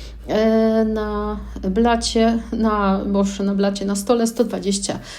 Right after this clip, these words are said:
złotych, cena spodni z takimi zameczkami, różne też wersje kolorystyczne. E, tutaj spódnice, ale chyba mi się wydaje, że to te same, co, e, wam pokazywałam. Sto dziesięć złotych.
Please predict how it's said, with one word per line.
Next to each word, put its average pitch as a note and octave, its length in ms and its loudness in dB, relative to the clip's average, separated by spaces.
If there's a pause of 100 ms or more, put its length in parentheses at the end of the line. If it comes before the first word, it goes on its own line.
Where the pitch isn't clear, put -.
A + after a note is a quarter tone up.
(160)
złotych, G#3 440 2
cena F#3 260 -2
spodni D4+ 400 0
z A3+ 60 -2
takimi F#3+ 340 -4
zameczkami, G3 680 -2
różne F#3 260 -2
też F#3+ 200 -10
wersje F3+ 320 -6
kolorystyczne. A#3 800 0 (320)
E, G3+ 140 2
tutaj A#3+ 280 2
spódnice, A#3+ 600 2
ale B3 160 2
chyba A3+ 220 -2
mi G#3 100 -2
się G3+ 100 -4
wydaje, G3+ 200 0
że G3 80 -8
to G3 120 -2
te G3 120 -6
same, G3 340 0
co, F#3+ 280 -4 (540)
e, F#3 500 0
wam F#3+ 160 -2
pokazywałam. F#3+ 800 -2 (480)
Sto - 280 -6
dziesięć F#3+ 560 -4
złotych. C4+ 640 -2